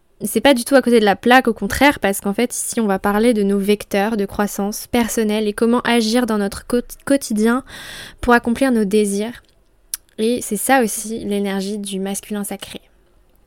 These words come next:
Bon, j'ai décidé de créer ce podcast Croissante car j'avais envie de m'exprimer plus librement que sur un post Instagram où je me sens,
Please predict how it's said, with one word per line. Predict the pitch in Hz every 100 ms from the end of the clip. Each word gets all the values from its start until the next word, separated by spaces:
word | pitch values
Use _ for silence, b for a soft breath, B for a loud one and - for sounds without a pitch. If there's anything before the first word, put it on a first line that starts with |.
| _ _ _ _ B B B B B -
Bon, | 202
j'ai | 208
décidé | 262 - 269 294
de | 247
créer | 214 240 262
ce | -
podcast | 208 - 208 247 -
Croissante | - 208 202 226 285 -
car | - 214
j'avais | 202 202 214
envie | 220 247
de | 220
m'exprimer | 226 - - 240 254
plus | - 262
librement | 254 240 226 220 220 254
que | 240
sur | 220 -
un | 196 196
post | 226 -
Instagram | 220 - 208 202 196 226
où | 214
je | 196
me | 196 202
sens, | - 220